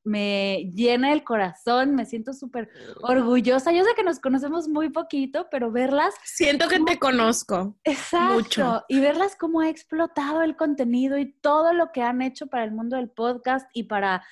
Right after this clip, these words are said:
Speaker 1: El, el mundo de la, la introspección y preguntarte y preguntarnos todo, todo el tiempo es brutal. Pero antes de pasar a eso y a todo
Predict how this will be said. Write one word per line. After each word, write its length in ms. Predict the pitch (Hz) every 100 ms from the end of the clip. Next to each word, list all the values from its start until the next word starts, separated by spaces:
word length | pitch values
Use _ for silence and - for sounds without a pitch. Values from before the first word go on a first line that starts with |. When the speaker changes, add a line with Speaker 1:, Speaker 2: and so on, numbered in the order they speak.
| - - _ -
Speaker 1:
El, 340 | 226 226 220
el 160 | 214 240
mundo 360 | 233 254 269
de 240 | 302 269 208
la, 360 | 202 196 185 -
la 360 | 190 185 180
introspección 1160 | 190 190 190 - 180 - - 277 277 285 294 269
y 220 | 226 208
preguntarte 1160 | 190 208 196 202 196 233 262 269 269 254 254 254 - -
y 80 | 240
preguntarnos 800 | 240 220 220 226 240 262 269 -
todo, 240 | 262 254
todo 100 | 254
el 160 | 247 247
tiempo 300 | 247 226 240
es 180 | 233 -
brutal. 800 | - 214 262 277 277 165 185 370 _ _ _ -
Pero 160 | 311 -
antes 340 | - 427 440 427
de 100 | 403
pasar 360 | 247 - 247
a 100 | 240
eso 220 | 226 226
y 80 | 269
a 160 | 240 -
todo 420 | 294 311 330